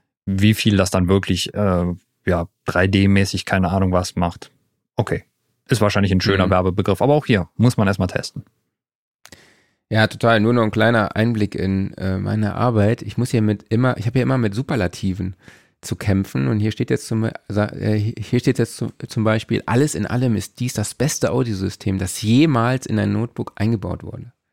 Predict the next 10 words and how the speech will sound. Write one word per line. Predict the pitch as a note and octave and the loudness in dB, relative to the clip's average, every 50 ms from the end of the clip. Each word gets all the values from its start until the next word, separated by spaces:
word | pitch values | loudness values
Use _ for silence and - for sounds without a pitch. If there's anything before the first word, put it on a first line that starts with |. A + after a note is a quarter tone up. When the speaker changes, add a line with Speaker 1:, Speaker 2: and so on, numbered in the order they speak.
| _ _ _ - | _ _ _ -8
Speaker 2:
wurde. | - F2 E2+ F2 F#2 _ _ - | -6 -6 -6 -6 -8 _ _ -4
Speaker 1:
Mhm. | - G2 E2+ E2+ G#2 C3+ - _ | -2 0 2 4 2 2 2 _
Speaker 2:
Finde | _ - G2+ | _ -6 -6
ich | G2+ - | -4 -2
schon, | - G#2 G2+ G2+ G2+ | -2 -2 -2 -2 -2
und | G2 G#2+ G2+ | -4 -4 -2
so | G2+ A#2 | 0 -2
ist, | A#2 A2+ A#2 A2 - - - _ - - | -2 -2 -6 -10 -12 -14 -18 _ -12 -8
ist | - - - | -6 -2 0
das | A2+ G#2 - - - - | 0 0 -2 -6 -14 -16